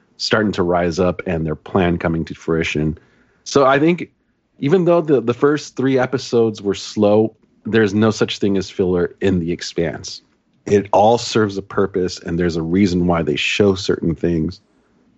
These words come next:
The story, uh, itself is not just character development, it's a story development. And I feel like with this episode, even though it's probably my favorite one,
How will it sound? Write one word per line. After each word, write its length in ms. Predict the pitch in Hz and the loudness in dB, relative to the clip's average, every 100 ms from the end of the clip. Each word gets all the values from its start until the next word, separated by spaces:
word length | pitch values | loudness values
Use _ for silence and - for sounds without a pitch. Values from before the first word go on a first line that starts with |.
| - | -4
The 100 | - | -2
story, 560 | - - 120 139 120 101 | 0 4 6 6 6 4
uh, 300 | - 95 92 | 2 -2 -2
itself 760 | - - - 110 101 95 92 _ _ _ _ _ - | -4 -6 -2 2 2 0 -4 _ _ _ _ _ -4
is 580 | 101 92 87 80 78 _ _ _ _ | -2 -2 -4 -10 -14 _ _ _ _
not 320 | - 107 117 | 0 2 2
just 320 | 107 107 107 - | 0 -2 -4 -4
character 380 | 107 127 101 | -2 -2 -4
development, 580 | 85 82 82 82 80 76 | -8 -6 -4 -4 -4 -4
it's 220 | - 87 | -4 -2
a 40 | 87 | -4
story 520 | - - 101 139 120 | -6 -2 2 4 2
development. 760 | 78 76 80 - - 87 80 - _ _ _ _ _ _ _ _ _ - | 0 -2 -2 -4 -4 -6 -6 -10 _ _ _ _ _ _ _ _ _ -2
And 440 | 101 92 90 90 | 0 2 0 0
I 120 | 90 | 0
feel 340 | 95 - 139 160 | 0 2 4 4
like 360 | 127 110 - _ _ _ _ _ _ | 4 2 -2 _ _ _ _ _ _
with 240 | 107 110 - | 0 2 2
this 240 | 165 - | 0 2
episode, 420 | 143 131 - 113 | 0 0 0 0
even 220 | 139 156 | 2 0
though 240 | 131 131 113 | 2 4 4
it's 220 | 110 - _ _ _ - | 0 -2 _ _ _ -4
probably 420 | 196 269 202 151 | -2 -2 0 0
my 160 | 139 | 0
favorite 440 | - - 147 131 101 | -2 0 2 2 -2
one, 520 | 107 131 107 98 | 0 0 0 -2